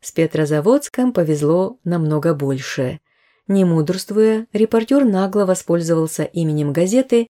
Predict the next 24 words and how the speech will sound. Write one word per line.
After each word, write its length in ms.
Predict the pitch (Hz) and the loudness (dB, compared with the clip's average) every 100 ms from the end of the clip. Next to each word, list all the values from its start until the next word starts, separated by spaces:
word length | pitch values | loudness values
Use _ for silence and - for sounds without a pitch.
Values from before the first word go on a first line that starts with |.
| _ | _
и 80 | 196 | 0
влез 300 | 214 277 247 | 4 4 2
в 100 | 175 | 0
базу 340 | 170 180 185 | 0 0 0
местной 460 | 185 151 151 156 156 | 0 -2 -2 -4 -4
администрации. 1000 | - 143 160 156 - 135 131 - 139 165 - _ _ _ _ | -4 -2 0 -2 -4 -6 -6 -8 -8 -8 -12 _ _ _ _
Оказалось, 580 | 160 165 151 156 151 - - | -6 -2 0 2 0 -2 -4
Надежда 480 | 156 147 151 147 | -2 0 0 2
уже 220 | 151 151 156 | 0 2 0
не 120 | 156 | 0
Самохвалова, 720 | 165 165 - 233 262 254 240 | -2 -2 -2 0 2 2 0
а 180 | - 226 | -4 -4
Куприянова, 840 | 240 - 147 143 139 143 139 143 - _ _ | -4 -2 -4 -4 -4 -4 -4 -6 -10 _ _
и 60 | - | -6
созерцает 760 | 165 165 165 160 - 151 151 | -2 0 0 -2 -2 -2 -2
водную 460 | 147 156 147 151 147 | 2 0 2 0 0
гладь 340 | 151 214 254 - | 2 0 0 -4
не 160 | 165 151 | -4 -2
Онежского 680 | 147 147 185 - - 254 254 | -2 -2 -4 -4 -2 0 0
чудо-озера 760 | 262 247 247 247 226 233 226 226 _ _ | 0 0 2 0 0 0 0 -4 _ _
и 100 | 190 | -2
даже 420 | 185 202 180 170 - | 2 2 2 0 2
не 180 | 220 | 2
Невы 600 | 202 165 135 143 170 247 | 4 0 -2 0 0 0